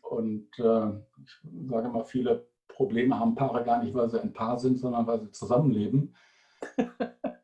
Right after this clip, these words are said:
Speaker 1: Das heißt, die Frage
Speaker 2: Mhm.
Speaker 1: der, äh, Aufteilung von Hausarbeiten, der Kindererziehung, der, des zeitlichen Abstimmungs aufeinander,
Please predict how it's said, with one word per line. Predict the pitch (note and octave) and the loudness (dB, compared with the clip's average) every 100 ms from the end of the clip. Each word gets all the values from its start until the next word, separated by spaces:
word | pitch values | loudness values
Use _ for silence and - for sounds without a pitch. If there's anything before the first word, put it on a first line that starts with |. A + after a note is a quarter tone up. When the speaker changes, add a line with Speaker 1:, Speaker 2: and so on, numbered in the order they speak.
| _ _ | _ _
Speaker 1:
Das | A#2+ A#2+ | 4 12
heißt, | B2 A#2+ - | 12 12 8
die | A#2+ | 2
Frage | - A#2 A#2 A#2 | 10 12 12 12
Speaker 2:
Mhm. | - | 10
Speaker 1:
der, | A2+ A2+ A2+ A2 A2 A2+ A#2 - - - - - _ | 12 12 12 12 8 6 4 -4 -10 -14 -16 -16 _
äh, | D3+ - - - | 0 0 -4 0
Aufteilung | - B2+ - C#3 C3 | 4 4 8 10 10
von | C3 C3 | 10 10
Hausarbeiten, | C3+ C3+ A#2+ - A#2 A#2 - A#2+ | 10 10 8 8 8 6 2 0
der | B2 | 2
Kindererziehung, | C#3+ C#3 B2 A#2 - - A#2 A2+ A2+ G#2+ G#2+ | 4 6 6 4 -2 0 4 6 6 4 4
der, | A2+ A#2 A2+ A2+ | 6 8 6 2
des | C3+ B2 - - - - - | 0 -2 -6 -16 -16 -16 -16
zeitlichen | - C#3 A2+ C#3 C3 C3 | 6 8 10 6 -2 -2
Abstimmungs | C#3 - - C3 B2+ - | -2 -2 4 6 4 2
aufeinander, | B2 B2 A#2 A#2 B2+ A#2+ A2+ A2+ | -4 -2 0 2 4 6 6 4